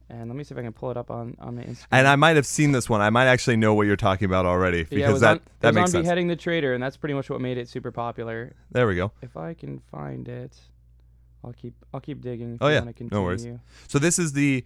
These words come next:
Speaker 2: I guess, on the side note then, this is, is this your first major tour outside of Detroit then?
Speaker 1: Yes.
Speaker 2: Okay.
Speaker 1: Well, uh, well, not outside of, we've, we've been on, this is, like, our fourth or fifth tour.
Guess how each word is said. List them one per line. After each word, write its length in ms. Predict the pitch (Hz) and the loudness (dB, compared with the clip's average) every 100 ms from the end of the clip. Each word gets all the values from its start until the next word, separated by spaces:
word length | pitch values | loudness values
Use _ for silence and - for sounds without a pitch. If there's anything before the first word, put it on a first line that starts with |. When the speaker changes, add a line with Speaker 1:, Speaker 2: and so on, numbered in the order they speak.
| - - | -8 -4
Speaker 2:
I 100 | 120 | 0
guess, 380 | 131 - - - _ - | 0 -2 -10 -18 _ -4
on 180 | 113 113 | -2 0
the 80 | 104 | 0
side 240 | - 143 | 2 2
note 160 | 113 98 | 2 0
then, 240 | 104 98 | 0 0
this 180 | 117 - | 0 0
is, 140 | 135 110 | 0 0
is 140 | 113 | -2
this 160 | 131 - | 0 0
your 100 | 127 | 0
first 400 | - 139 131 120 | 2 2 2 0
major 520 | 113 113 110 117 110 | 0 0 0 0 -2
tour 640 | - - 117 120 120 120 - | -4 -6 0 2 0 -2 -4
outside 480 | 101 104 - 104 107 | -4 -2 0 0 0
of 160 | 107 107 | -2 -6
Detroit 380 | 107 127 123 | -6 -2 -2
then? 200 | 139 151 - | -2 -6 -4
Speaker 1:
Yes. 460 | 139 131 110 - - | -4 -4 -6 -16 -2
Speaker 2:
Okay. 220 | 110 175 180 | 2 2 4
Speaker 1:
Well, 100 | 185 | 2
uh, 60 | |
well, 240 | 180 220 214 | 4 2 0
not 180 | 240 202 | -2 -2
outside 300 | 170 180 147 | 0 0 0
of, 160 | 139 | -4
we've, 360 | 147 170 190 - | -6 -6 -6 -6
we've 200 | 175 170 | -6 -4
been 120 | 170 | -2
on, 100 | 165 | -4
this 140 | 156 156 | -4 -6
is, 80 | 131 | -6
like, 120 | 123 | -4
our 120 | 120 | -6
fourth 260 | 131 123 123 | -6 -8 -8
or 80 | |
fifth 300 | 117 123 - | -10 -10 -10
tour. 360 | - 120 120 | -10 -8 -10